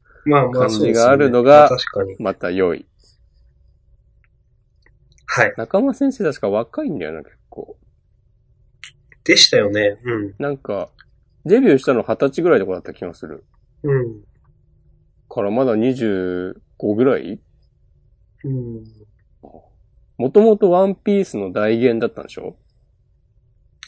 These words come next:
Speaker 2: 確か。
Speaker 1: そんな話ありましたね。
Speaker 2: うん。
Speaker 1: はいはいはい。
Speaker 2: それがなんか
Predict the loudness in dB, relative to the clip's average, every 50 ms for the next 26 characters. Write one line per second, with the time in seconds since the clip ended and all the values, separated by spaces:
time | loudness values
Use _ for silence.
0 | -20 -20 -20 -20 -20 -20 -18 _ -12 -12 -10 -8 -8 -8 -8 -4 -2 -2 0 0
1 | -2 -2 -4 -4 -4 -2 0 0 2 2 2 2 2 0 -4 -6 -6 -6 -8 -10
2 | -10 -10 -8 -8 -8 -8 -10 -14 -18 _ _ _ _ _ _ _ _ _ -2 -2
3 | 0 0 -2 -4 -4 -6 -6 -6 -8 -10 -10 -10 -10 -12 -16 -20 -20 _ _ _
4 | _ _ _ _ _ _ _ _ _ -20 _ _ _ _ _ _ _ _ _ _
5 | -20 _ _ _ _ _ _ _ _ _ _ _ _ _ -6 -4 -2 -2 0 0
6 | 0 -2 -4 -6 -6 -8 -10 -12 -12